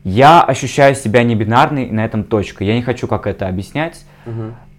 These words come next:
Speaker 1: Я не хочу как-то это объяснять, я просто такая, вот и
Speaker 2: Ну,
Speaker 1: всё.
Speaker 2: условно говоря, как вопрос это в смысле жизни,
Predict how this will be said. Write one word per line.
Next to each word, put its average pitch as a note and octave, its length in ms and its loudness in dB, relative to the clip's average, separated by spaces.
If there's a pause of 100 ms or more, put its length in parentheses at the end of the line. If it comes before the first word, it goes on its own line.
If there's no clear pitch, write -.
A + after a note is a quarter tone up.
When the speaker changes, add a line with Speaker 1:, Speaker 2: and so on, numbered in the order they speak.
Speaker 1:
Я A2+ 180 -2
не A#2+ 80 0
хочу A#2+ 280 -4
как-то A#2+ 380 -2
это F#2+ 180 -4
объяснять, A#2 580 -6
я B2 140 0
просто G#2+ 460 -6
такая, G#2+ 680 -6
вот G#2 260 -6
и G#2 80 -6
Speaker 2:
Ну, A#2+ 140 -4
Speaker 1:
всё. A#2+ 160 -10
Speaker 2:
условно A#2+ 240 -4
говоря, A2 640 -6
как G2 220 -14
вопрос G#2 400 -12
это F#2 220 -16
в F#2 420 -20
смысле G2+ 300 -14
жизни, F2+ 320 -12